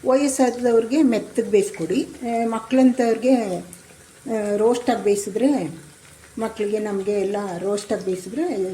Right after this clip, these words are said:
ತುಂಬ ಚೆನ್ನಾಗಿರುತ್ತೆ. ಎರಡು ರೊಟ್ಟಿ ತಿನ್ನೋಂಥವು ನಾಲ್ಕು ರೊಟ್ಟಿ ತಿನ್ಬೋದು. ನಾವಂತೂ ತಿಂಗ್ಳಿಗೆ ಒಂದು ಸಲ ಮಾಡೇ ಮಾಡ್ತೀವಿ ಈ ಥರ ಮಸಾಲೆ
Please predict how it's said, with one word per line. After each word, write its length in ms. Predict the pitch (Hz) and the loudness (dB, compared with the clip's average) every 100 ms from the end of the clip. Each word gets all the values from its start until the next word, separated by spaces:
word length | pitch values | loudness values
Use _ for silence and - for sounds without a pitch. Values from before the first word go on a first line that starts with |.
| - | -6
ತುಂಬ 160 | 214 240 240 | -4 -4 -2
ಚೆನ್ನಾಗಿರುತ್ತೆ. 500 | 214 196 175 175 175 170 165 | -2 -2 -2 -4 -4 0 0
ಎರಡು 180 | 190 226 | 0 2
ರೊಟ್ಟಿ 220 | 226 220 214 | 0 0 -6
ತಿನ್ನೋಂಥವು 520 | 196 190 185 190 180 320 - - - - 196 190 | -6 -4 -4 -2 0 -2 -4 -20 -20 -18 -6 -2
ನಾಲ್ಕು 360 | 190 220 226 - | 0 2 0 0
ರೊಟ್ಟಿ 200 | 185 269 269 | -2 -2 -2
ತಿನ್ಬೋದು. 360 | 202 175 160 - 196 | -2 0 -2 -4 -4
ನಾವಂತೂ 480 | 190 202 240 247 233 220 | -2 0 2 2 0 -2
ತಿಂಗ್ಳಿಗೆ 360 | 226 220 233 220 | -2 -2 0 0
ಒಂದು 120 | 208 202 | -4 -4
ಸಲ 140 | 214 214 202 | -2 -2 -2
ಮಾಡೇ 240 | 170 185 233 254 | -2 2 4 4
ಮಾಡ್ತೀವಿ 420 | 190 180 190 190 196 | 2 -4 -8 -6 -6
ಈ 20 | 190 | -4
ಥರ 120 | 190 175 | -4 -2
ಮಸಾಲೆ 320 | 175 185 190 | -4 -4 -2